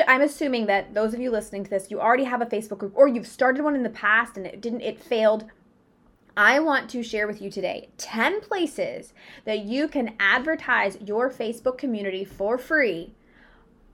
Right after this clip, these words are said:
on Facebook. And then I'm gonna give you some bonus on, obviously, on Instagram too. Instagram's not my jam. I'm totally transparent with you.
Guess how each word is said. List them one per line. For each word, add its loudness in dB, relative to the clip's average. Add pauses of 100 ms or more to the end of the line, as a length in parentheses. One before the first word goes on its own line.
on 0
Facebook. 0
And -6
then -2
I'm -4
gonna -2
give -4
you -8
some -6
bonus 2
on, -4 (100)
obviously, -4
on -4
Instagram -10
too. -10
Instagram's -6
not -6
my -4
jam. -8 (380)
I'm -12 (400)
totally -2
transparent -8
with -12
you. -2